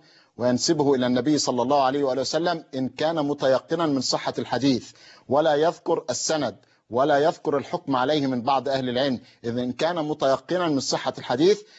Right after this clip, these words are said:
يقول عن النبي صلى الله عليه وآله وسلم، آه، آه، وإن سأله أحد لابد أن يكون عالما لسند الحديث، ولكن إذا اقتضى المقام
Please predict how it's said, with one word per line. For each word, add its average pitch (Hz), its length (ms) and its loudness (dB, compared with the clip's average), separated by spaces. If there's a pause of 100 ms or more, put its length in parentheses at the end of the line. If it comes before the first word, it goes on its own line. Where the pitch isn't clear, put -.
(160)
يقول 160 580 0
عن 156 160 0
النبي 156 320 0
صلى 135 240 0
الله 139 180 4
عليه 143 160 0
وآله 135 180 -2
وسلم، 180 460 -2 (380)
آه، 123 40 0
آه، 123 600 2
وإن 147 520 0
سأله 170 640 0
أحد 135 260 -4 (100)
لابد 131 400 0
أن 147 160 0
يكون 160 300 0
عالما 175 560 0
لسند 143 460 -2
الحديث، 143 500 0 (260)
ولكن 147 380 0
إذا 135 180 0
اقتضى 185 360 2
المقام 143 500 -2